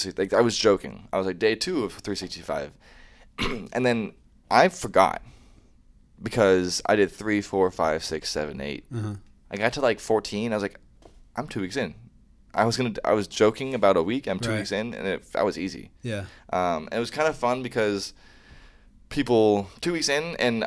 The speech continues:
Speaker 1: I went from, like, ten views, or sorry, ten likes to, like, fifteen likes to thirty, like, on average.
Speaker 2: Yeah.
Speaker 1: So I could see my average growing because the, the, the daily posts were, were key, you know, your name gets recycled more.
Speaker 2: Yeah.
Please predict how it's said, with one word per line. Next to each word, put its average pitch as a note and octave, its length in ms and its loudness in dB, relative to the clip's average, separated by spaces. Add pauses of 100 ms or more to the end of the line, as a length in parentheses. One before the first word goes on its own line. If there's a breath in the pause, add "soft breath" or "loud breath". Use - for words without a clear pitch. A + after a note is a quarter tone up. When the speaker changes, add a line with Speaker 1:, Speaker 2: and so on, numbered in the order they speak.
Speaker 1:
I D#2 160 -2
went A#2+ 180 0
from, A#2+ 140 -6
like, G2+ 260 0
ten A2+ 240 -2
views, G#2+ 420 -2 (120)
or B2 80 2
sorry, G2 200 4
ten A2+ 260 -2
likes G2 420 0 (120)
to, A2 100 -4
like, F2 120 0
fifteen G#2 440 -4
likes F#2+ 420 -2
to F#2+ 140 -10
thirty, G2+ 260 0
like, F#2 240 2
on F2+ 100 0
average. G2+ 500 -2
Speaker 2:
Yeah. A2+ 300 -6
Speaker 1:
So - 140 0
I G#2+ 60 6
could G#2+ 140 -4
see C#3 300 2
my B2+ 160 2
average F2+ 500 2
growing E2 360 -4
because E2+ 640 0 (520 soft breath)
the, G2 240 2
the, F#2+ 240 4
the F#2+ 140 2
daily G#2 340 4
posts F#2 500 0
were, F2+ 300 2
were F#2 140 -6
key, - 240 -8
you F2+ 160 -6
know, E2 60 -4
your E2 160 -4
name E2+ 320 -4
gets D#2+ 160 -8 (180)
recycled C#2+ 360 -8
more. C#2+ 240 -10 (160)
Speaker 2:
Yeah. A2 200 -6